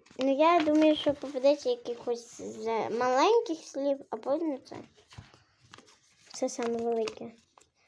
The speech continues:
слово, яке я кажу. І ви можете вгадати, і можете вгадувати слово якесь. І можете вгадувати слово...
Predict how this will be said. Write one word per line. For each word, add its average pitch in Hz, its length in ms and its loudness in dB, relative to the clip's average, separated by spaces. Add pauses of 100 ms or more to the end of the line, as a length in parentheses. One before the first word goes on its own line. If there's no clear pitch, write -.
(360)
слово, 233 360 -6
яке 240 340 -6
я 269 100 -2
кажу. 330 460 0 (420)
І 311 100 2
ви 339 140 8
можете 392 400 6
вгадати, 320 500 6 (760)
і 277 80 6
можете 349 540 6
вгадувати 302 520 4
слово 269 640 2
якесь. 226 600 -8 (1000)
І 226 300 0
можете 320 380 0
вгадувати 285 420 -4 (220)
слово... 240 460 -10